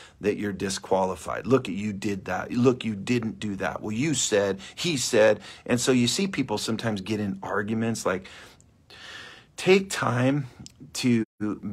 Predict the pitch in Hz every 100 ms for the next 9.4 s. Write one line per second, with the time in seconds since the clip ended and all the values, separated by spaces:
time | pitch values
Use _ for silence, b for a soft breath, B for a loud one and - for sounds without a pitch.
0 | 95 123 131 123 120 104 98 98 110 120
1 | 123 - - - 110 104 98 117 127 127
2 | 127 123 127 107 101 101 - - 101 101
3 | 95 98 95 101 92 87 92 95 95 85
4 | - 90 87 87 87 80 98 104 120 127
5 | 127 131 - 98 95 101 98 101 101 -
6 | - _ B B B B - 98 113 107
7 | 101 98 - - - 107 101 95 98 120
8 | 113 101 101 104 101 92 - 95 95 92
9 | - 92 - -